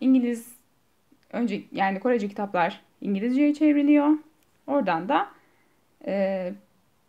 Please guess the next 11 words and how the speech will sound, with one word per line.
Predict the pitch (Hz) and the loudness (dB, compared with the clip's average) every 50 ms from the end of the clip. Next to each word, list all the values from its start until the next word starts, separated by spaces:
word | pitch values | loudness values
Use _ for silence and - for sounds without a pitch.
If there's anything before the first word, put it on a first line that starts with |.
| _ - | _ -2
İngilizceden | 220 262 269 285 285 285 240 220 202 233 330 359 | 4 4 4 4 4 2 0 0 0 0 0 0
tekrar | 311 247 208 233 247 330 392 - - _ _ _ _ _ | -2 -4 -2 0 0 0 -2 -4 -8 _ _ _ _ _
Türkçe'ye | - 285 277 262 - 262 269 254 233 | -4 -4 -4 -4 0 0 0 0 0
çevriliyor. | 240 - 208 180 165 170 160 147 160 233 311 330 - - _ _ _ _ _ _ - | -2 -4 -4 -4 -4 -4 -6 -4 -2 -2 -2 -4 -6 -12 _ _ _ _ _ _ -4
Böyle | 294 320 440 427 381 | -4 -2 -2 0 0
olduğu | 311 294 262 311 349 | 2 2 2 0 -2
zaman | 359 349 285 214 180 190 277 | 0 -2 -2 0 0 -2 -2
şöyle | 285 - 302 269 247 | 0 0 0 0 0
bir | 247 | -2
şey | 240 - 277 269 | -2 0 0 0
var. | 214 175 160 - | 2 2 0 0